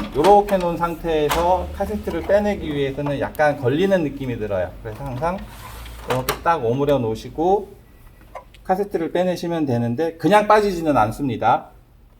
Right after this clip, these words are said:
왜냐면 한쪽에 볼트를 하나 풀러서 걸리는 부분을 제거를 해주셔야 돼요. 그 위치가 어디에 있냐면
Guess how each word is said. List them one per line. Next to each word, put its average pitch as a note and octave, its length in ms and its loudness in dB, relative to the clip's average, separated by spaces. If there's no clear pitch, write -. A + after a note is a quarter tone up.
왜냐면 D#3+ 500 2
한쪽에 G3+ 720 0
볼트를 D#3 360 2
하나 D#3 240 2
풀러서 F#3+ 720 2
걸리는 D#3 460 0
부분을 C#3 360 0
제거를 C#3+ 380 2
해주셔야 F#3+ 480 0
돼요. E2+ 140 -8
그 C3+ 200 0
위치가 A2+ 400 4
어디에 A2+ 300 2
있냐면 A2 540 4